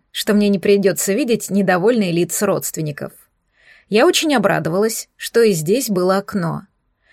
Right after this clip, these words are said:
Я могла издалека увидеть ночные огни столицы в вечернее время. Спокойно почитать свой учебник и перепроверить бумаги, что так настойчиво требовал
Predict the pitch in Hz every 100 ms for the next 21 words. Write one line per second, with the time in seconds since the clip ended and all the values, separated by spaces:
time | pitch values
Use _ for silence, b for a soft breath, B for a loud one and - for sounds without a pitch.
0 | b - 226 262 247 277 269 214 254 247
1 | 330 294 254 247 240 220 214 - 262 208
2 | 202 190 - 180 262 311 254 190 175 196
3 | 180 190 196 190 165 71 58 - _ _
4 | _ _ _ - - 226 233 392 294 202
5 | - 208 190 175 - 170 160 - 143 262
6 | 240 - b b b 254 285 320 269 240
7 | 262 262 220 202 269 226 165 151 139 -
8 | - - 170 196 190 170 - 185 247 -
9 | 262 254 - 190 180 190 180